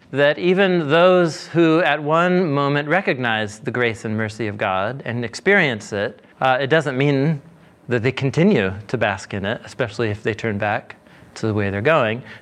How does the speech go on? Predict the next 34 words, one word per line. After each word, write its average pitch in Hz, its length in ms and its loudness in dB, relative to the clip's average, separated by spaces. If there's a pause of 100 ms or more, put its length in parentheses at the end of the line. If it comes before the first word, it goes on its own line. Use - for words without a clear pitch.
This 110 160 -6
is 127 60 -4
what 117 160 0
Jeremiah 110 520 0
eighteen 120 460 -2
is 104 100 -2
all 92 140 0
about, 98 400 -2 (320)
and 110 160 -6
it's 120 160 -12
why 117 400 2
there 123 240 2
are 127 40 0
major 151 460 0
hyperlinks 139 640 -2
to - 120 -10
Jeremiah 117 520 -2
eighteen 120 680 -6 (420)
in 113 440 -4
Jonah 107 320 -4
chapter 104 320 -10
three. - 380 -12 (320)
So - 140 -10
we'll, 107 260 -8 (360)
we'll 127 180 0
get 117 240 -2
to 131 80 -8
that 151 240 2
very 143 240 0
point. 131 420 -6 (600)
But 135 80 -2
you're 139 120 2
right, 147 220 2
Nineveh 139 640 0